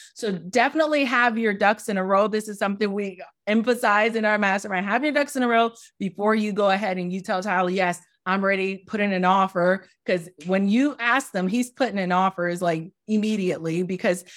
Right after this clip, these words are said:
that's the time frame, <laughs> you know, uh, he needs to get it done. So get your, get your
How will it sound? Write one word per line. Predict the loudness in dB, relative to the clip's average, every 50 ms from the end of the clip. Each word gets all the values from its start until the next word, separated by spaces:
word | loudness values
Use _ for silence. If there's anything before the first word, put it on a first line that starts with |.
| -20 _ _
that's | -4 -2 0 -2 -2 -4 -8 -4
the | -4 -4
time | -4 -2 -2 0 2 2 0 0 -2
frame, | -6 -6 -6 -4 -2 -2 0 0 0 -2 -4 -18 _ _
<laughs> | -2 0 0
you | 2 0 2 2 2
know, | 2 2 2 0 -2 -14 -20 -20 -20 -20 -20 _ -10
uh, | -6 -4 -4
he | -2 -4 -4
needs | -4 -6 -8 -8 -10 -12
to | -12 -8
get | -4 -4 -2 -2
it | 0 0
done. | 0 0 2 0 -2 -4
So | -4 -4 -4 -4
get | -2 -2 -4 -4 -2 -2
your, | 2 4 4 4 4
get | 2 0 -2 -2 0
your | 0 0 0 0 -2